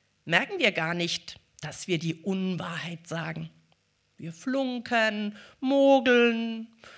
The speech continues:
benutzen Halbwahrheiten. Aber lügen, das machen nur die anderen. Aber es heißt ja eben nicht nur,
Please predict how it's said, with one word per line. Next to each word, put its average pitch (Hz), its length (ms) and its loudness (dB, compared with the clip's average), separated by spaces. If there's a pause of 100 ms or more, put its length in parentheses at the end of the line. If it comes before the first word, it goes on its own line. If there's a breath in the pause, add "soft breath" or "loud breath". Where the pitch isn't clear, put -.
(500 loud breath)
benutzen 214 540 0
Halbwahrheiten. 175 920 2 (880)
Aber - 260 -6
lügen, 143 640 0 (480)
das - 380 2
machen 311 300 4
nur 277 120 0
die 247 120 -2
anderen. 139 340 -8 (2250 loud breath)
Aber 165 180 0
es 180 140 -4
heißt 240 260 2
ja 247 60 0
eben 226 260 0
nicht 233 280 -4
nur, 185 220 2